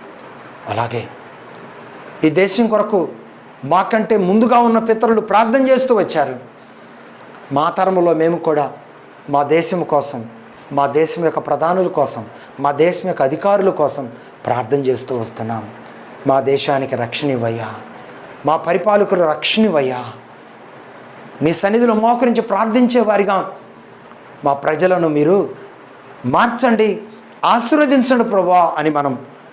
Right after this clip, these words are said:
ప్రార్థన చేస్తూ అడుగులు ముందుకు వేసేవారిగా ఉందామా? దేవుడు అనుగ్రహించిన వాగ్దానాన్ని బట్టి పరిశుద్ధుడైన దేవాతి దేవుడు డెబ్బై ఎనిమిదవ స్వాతంత్ర్య దినోత్సవంలోనికి ప్రవేశింపజేసిన మన దేశమునకు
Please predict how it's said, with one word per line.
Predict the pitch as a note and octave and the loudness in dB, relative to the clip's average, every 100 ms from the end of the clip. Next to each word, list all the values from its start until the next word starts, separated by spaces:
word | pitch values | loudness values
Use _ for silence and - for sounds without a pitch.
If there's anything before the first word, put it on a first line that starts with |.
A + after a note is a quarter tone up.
| - - | -20 -4
ప్రార్థన | B2+ B2+ C3+ D3 | 0 2 0 2
చేస్తూ | C#3 C3+ - A#2+ A#2+ - - - A#2 | 0 0 -2 -2 -4 -12 -20 -8 -2
అడుగులు | D3+ D#3+ E3+ | 0 2 2
ముందుకు | D3 C3+ C#3+ C#3+ | 2 0 0 0
వేసేవారిగా | C3 A#2+ B2+ B2 A#2 | 0 2 2 2 0
ఉందామా? | A#2 A2+ G#2+ G#2+ G2+ - - - - - - - | -4 -4 -4 -6 -8 -12 -20 -20 -20 -20 -20 -4
దేవుడు | B2+ E3 D#3 | 2 2 2
అనుగ్రహించిన | C#3+ B2+ C3 C3 - B2+ A#2 A#2+ - - - | 0 -2 -4 -4 -6 -4 -4 -6 -20 -20 -4
వాగ్దానాన్ని | C3 C3+ D3+ F3 F3+ E3+ C#3 | 2 2 2 0 2 2 2
బట్టి | B2+ C3 A2+ - - - - - - - | 0 -2 -6 -8 -20 -20 -20 -20 -20 -6
పరిశుద్ధుడైన | D#3 D#3+ - E3 E3 D#3+ | -4 -2 -2 0 0 2
దేవాతి | D3 D#3 E3+ E3+ | 2 4 2 2
దేవుడు | D#3+ C#3+ C3 A#2 - - - - - - - - - | 2 2 0 -4 -14 -20 -20 -20 -20 -20 -20 -20 -4
డెబ్బై | D#3 D#3 F#3+ | -2 0 2
ఎనిమిదవ | F#3+ F#3 G3 F#3+ F#3 E3 - | 4 4 2 4 4 2 -4
స్వాతంత్ర్య | - D3 E3 G3+ F#3+ F#3 | -4 0 0 0 0 0
దినోత్సవంలోనికి | D#3+ E3 D#3+ D#3+ D#3 D3 D3 C#3 | 2 2 0 -2 0 2 2 0
ప్రవేశింపజేసిన | C3 C3+ D3 D3+ D3 C3 C3 A#2+ B2+ A2 - - - - | 0 2 2 0 -6 -4 -4 -4 -6 -8 -14 -20 -20 -6
మన | C3 D3 | -2 -2
దేశమునకు | C3+ F#3+ A3 C#4 C4 - C3+ | 0 0 2 0 0 0 -4